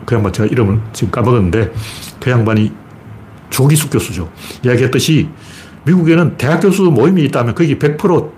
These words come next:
진보 정당이고 민주당이고 공화당 지지자는 한 명도 없다는 거예요. 그럼 우리나라는 어떠냐? 그 반대예요, 반대. 우리나라는 대학 교수 백 명 모이면 백 명 중에 구십아홉 명이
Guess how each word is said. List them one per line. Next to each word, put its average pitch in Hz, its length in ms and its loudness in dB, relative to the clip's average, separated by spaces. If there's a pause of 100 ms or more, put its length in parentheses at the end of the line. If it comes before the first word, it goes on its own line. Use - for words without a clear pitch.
(120)
진보 123 400 2
정당이고 107 640 0
민주당이고 110 680 0 (440)
공화당 147 360 2
지지자는 131 340 0
한 190 140 2
명도 143 220 2
없다는 101 240 -2
거예요. 87 140 -10 (800)
그럼 117 140 2
우리나라는 127 260 4
어떠냐? 101 520 -2
그 - 100 -14
반대예요, 120 320 0
반대. 95 260 -6 (420)
우리나라는 127 300 2
대학 147 220 0
교수 151 180 0
백 139 120 2
명 160 160 4
모이면 139 260 2
백 131 140 0
명 147 220 2
중에 139 140 2
구십아홉 156 480 0
명이 117 240 0